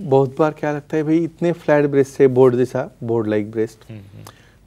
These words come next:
Speaker 1: बहुत बार राउंडेड, फिक्स डेस्क के जैसा ब्रेस्ट है, वहाँ पे just राउंड दिख रहे हैं दोनों तरफ फ्लैट,
Speaker 2: हम्म।
Speaker 1: यानी वहाँ पे रियल में ब्रेस्ट है या नहीं है, ऐसा भी फीलिंग बहुत बार आ जाता है, hard won the breast।
Speaker 2: हम्म।
Speaker 1: तो इस तरह के अलग-अलग जो ब्रेस्ट है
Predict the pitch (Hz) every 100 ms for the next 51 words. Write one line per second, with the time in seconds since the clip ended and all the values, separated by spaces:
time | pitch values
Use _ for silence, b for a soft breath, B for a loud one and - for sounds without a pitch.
0 | 127 135 123 147 135 117 127 131 120 104
1 | - b b - 160 143 - - 127 135
2 | - - 131 131 120 123 117 135 117 113
3 | 131 127 139 - 123 123 113 117 120 113
4 | 113 110 120 - - 120 151 - B B
5 | 95 131 147 131 139 165 165 B B -
6 | 120 135 139 156 139 147 - 135 151 147
7 | 147 127 110 151 156 143 135 127 123 120
8 | 117 110 104 - 95 98 b b b b
9 | - 113 113 113 110 110 107 107 - -
10 | _ - 107 98 95 135 135 170 - 135
11 | 123 113 - 165 233 120 120 117 123 143
12 | - _ - 117 110 104 - - 101 131